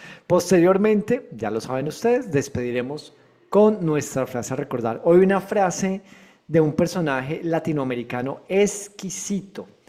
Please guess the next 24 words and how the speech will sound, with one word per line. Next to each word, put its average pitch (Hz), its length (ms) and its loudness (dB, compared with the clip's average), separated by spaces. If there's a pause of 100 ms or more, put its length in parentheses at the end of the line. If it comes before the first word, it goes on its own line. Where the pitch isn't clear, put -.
(240)
A 131 100 -4
los 135 200 -2
que 147 80 -4
les 127 160 -6
gusta 170 240 -2
la 185 80 0
literatura, 147 640 -2
a - 20 0
los 156 160 -2
que 117 100 -12
les 110 160 -8
gusta 143 440 -6
la 147 260 -8
poesía, 127 500 -2
posiblemente 135 1200 -8
les 123 340 -8
va 135 140 0
a 135 40 0
gustar 131 380 -4
el 123 120 -4
cierre 123 280 -4
de 120 40 -2
nuestro 117 300 -10
programa. 98 440 -10